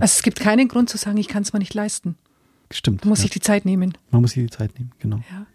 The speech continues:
Speaker 2: Aber man wird auch, ähm, hoffentlich was Tolles erleben.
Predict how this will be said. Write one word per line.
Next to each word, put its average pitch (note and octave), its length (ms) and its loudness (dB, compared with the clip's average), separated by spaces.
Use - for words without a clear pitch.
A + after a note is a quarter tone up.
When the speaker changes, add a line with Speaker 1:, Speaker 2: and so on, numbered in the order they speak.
Speaker 2:
Aber B2 180 6
man A#2+ 200 4
wird A#2+ 120 -2
auch, B2+ 280 -4
ähm, A2 320 -2
hoffentlich A#2 460 0
was - 120 -2
Tolles B2 260 2
erleben. A2 360 2